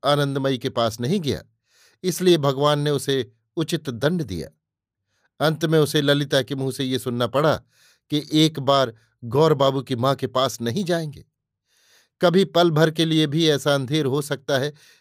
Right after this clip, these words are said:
कि गौर बाबू की मां की बात विनय की अपेक्षा ललिता के लिए अधिक महत्व की हो जाए। ललिता तो उन्हें केवल गौर बाबू की मां के रूप में पहचानती है, लेकिन विनय के लिए तो वो सारे जगत की सब माताओं की एकमात्र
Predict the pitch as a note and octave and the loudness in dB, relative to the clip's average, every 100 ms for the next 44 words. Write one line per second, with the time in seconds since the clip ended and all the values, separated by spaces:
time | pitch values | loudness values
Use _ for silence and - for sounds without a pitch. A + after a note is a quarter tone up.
0 | _ D3+ C3 D#3+ D#3 C#3+ D3 C#3 C3 C3+ | _ -6 2 4 4 2 0 0 -4 -2
1 | C#3+ D3+ C#3+ A#2+ C#3+ D3 G#2 _ _ _ | 0 0 0 -2 0 2 -2 _ _ _
2 | _ B2+ E3 E3+ D#3 D3+ - E3 D#3+ - | _ -2 2 2 2 -2 0 -2 -2 -8
3 | - _ _ _ - C3 E3 D#3+ D3 C#3+ | -12 _ _ _ -4 0 2 2 0 0
4 | C#3 C#3 C3 C3 - A#2+ C3+ - D#3 D#3+ | -2 -2 -2 -4 -6 -4 -4 -4 -6 -6
5 | D3 D#3 D3 E3+ _ _ _ _ _ _ | -6 -6 -8 -14 _ _ _ _ _ _
6 | _ _ _ - C3+ F#3 F#3+ F3+ F3+ D#3+ | _ _ _ -4 2 2 4 2 4 2
7 | E3 D3 D#3+ D3+ C3+ C#3+ D3+ C3+ C#3 C3+ | 2 0 0 0 0 2 2 4 2 0
8 | C3 C3 C3+ C3+ C3+ C3 D3+ C#3 A2+ A2 | -4 -4 -2 0 -2 -4 -4 -6 -4 -4
9 | A2 D3 D#3+ D#3 D2+ - _ _ _ _ | -6 -6 -6 -8 -14 -16 _ _ _ _
10 | _ _ - A2+ C#3 C#3 B2+ D3 D3 C#3+ | _ _ -6 -2 0 0 2 2 2 0
11 | C3 C3+ C#3 C3+ C3 C3 B2 _ _ _ | -2 0 0 0 0 0 -2 _ _ _
12 | - - - D#3 D3+ C3 G#2+ C#3 C#3+ - | -18 -8 0 2 2 0 -2 -2 -2 -4
13 | C3+ - E3 C#3 B2+ C3+ C#3 C3+ - C3 | -8 -2 -2 0 0 0 -2 -4 -4 -4
14 | D3 D3 B2 C3 B2+ A#2 | -4 -4 -4 -2 -4 -8